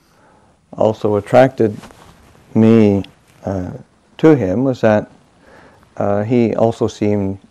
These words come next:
very human. Uh, and, uh, so I remember one time him talking about his,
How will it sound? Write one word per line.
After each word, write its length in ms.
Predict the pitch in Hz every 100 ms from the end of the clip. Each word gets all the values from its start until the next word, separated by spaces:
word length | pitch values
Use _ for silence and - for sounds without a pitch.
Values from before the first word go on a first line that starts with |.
| -
very 240 | 101 90
human. 460 | 85 120 113 92 87 _ _ _ _ -
Uh, 60 | 110 110 104 _ _ 95
and, 560 | 95 95 95 92 90
uh, 180 | 92 90 - _ _ _ _ _ _ _ _ _ _ _ _ _ _
so 60 | -
I 40 | 95
remember 420 | 95 101 101 98
one 260 | 98 104
time 520 | 104 107 98 95 95 95 _ _ _ _ _ _ _ _ _ _ _ _ _ _ _
him 520 | _ - 104 101 98 95
talking 460 | 113 113 117 101
about 440 | 95 98 98 98 -
his, 480 | 101 95 95 -